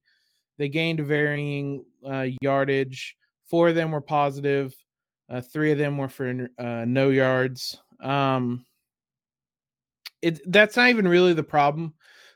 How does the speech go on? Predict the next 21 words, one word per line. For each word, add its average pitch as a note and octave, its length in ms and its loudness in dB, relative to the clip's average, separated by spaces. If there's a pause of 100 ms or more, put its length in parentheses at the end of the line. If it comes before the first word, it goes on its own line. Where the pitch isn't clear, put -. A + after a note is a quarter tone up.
The - 80 -10
problem F3+ 320 4
is F3 140 0
the D#3 100 0
offense D3+ 400 0
is C#3 80 -8
predictable D#3 640 -2
right E3 240 0
now. D#3 440 -4 (480)
Uh, B2 180 -4
they're C#3+ 220 0
trying G3+ 420 2
to F#3+ 80 2
do F3 260 2
these D#3+ 220 -2
really D#3+ 260 0
kinda D#3 240 -6
complex D3 600 -8
things C#3 300 -6
at C3+ 100 -10
times. C#3+ 540 -8